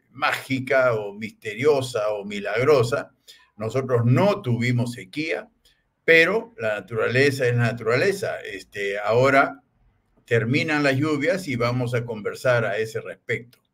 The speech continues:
Eh, para empezar, como siempre, quiero agradecer a Vivero Génesis, nuestros cordiales auspiciadores, Vivero Génesis, plantas frutales y hortalizas producidas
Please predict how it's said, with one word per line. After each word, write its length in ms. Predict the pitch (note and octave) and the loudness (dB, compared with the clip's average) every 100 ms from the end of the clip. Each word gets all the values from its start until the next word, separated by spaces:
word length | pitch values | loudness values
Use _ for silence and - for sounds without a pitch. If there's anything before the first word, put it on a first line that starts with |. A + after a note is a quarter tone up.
| _ - - _ _ _ | _ -20 -20 _ _ _
Eh, 200 | A2 A2+ | 0 0
para 240 | B2+ B2+ | 2 2
empezar, 540 | B2 B2+ B2 D#3+ D#3+ D#3+ | 2 0 4 6 6 4
como 220 | B2+ A#2 | -4 -6
siempre, 600 | - D3 C3+ C#3 C3+ B2 | 0 0 0 -2 -4 -4
quiero 260 | B2 A#2 A2+ | -4 -4 -2
agradecer 600 | A2 G#2 G2+ C#3 B2+ A#2 | -4 -6 -6 -2 0 0
a 60 | |
Vivero 380 | G#2+ G#2+ A#2+ A2+ | -2 -6 -6 -4
Génesis, 540 | D3 D#3 D3+ B2 D3 | -2 -2 -2 -6 -8
nuestros 420 | A#2 G#2 - G2 - | -6 -8 -10 -12 -10
cordiales 680 | G#2 G#2+ B2+ B2 A2 G2+ | -8 -2 2 2 0 -4
auspiciadores, 1000 | G2 - A2 G2 A2+ C#3+ E3+ F#3 F#3+ - _ _ _ _ _ G2 | -10 -10 -12 -6 0 0 0 -2 -10 -16 _ _ _ _ _ -12
Vivero 400 | G#2+ B2+ C3+ B2 | -4 0 2 2
Génesis, 540 | C#3+ C#3+ C#3 B2+ C3+ B2 | 2 2 0 -4 -6 -2
plantas 480 | B2 B2+ A#2+ A#2 | 0 0 -2 -4
frutales 480 | G#2 F#2+ B2+ B2 A#2 | -8 -4 -2 0 -2
y 60 | G#2+ | -4
hortalizas 640 | F#2 G2+ A2 B2+ A#2+ A2+ | -6 -6 -4 -2 -4 -6
producidas 800 | A2+ F#2+ G2 - C3+ B2 B2 A#2+ | -6 -8 -8 -4 2 2 2 -2